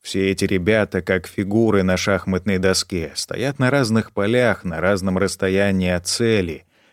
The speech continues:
Каждому осталось своё число ходов,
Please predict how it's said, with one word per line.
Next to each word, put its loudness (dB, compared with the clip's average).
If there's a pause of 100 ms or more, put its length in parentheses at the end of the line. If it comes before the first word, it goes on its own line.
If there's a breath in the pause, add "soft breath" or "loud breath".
Каждому 0
осталось 0
своё 0
число -2
ходов, 2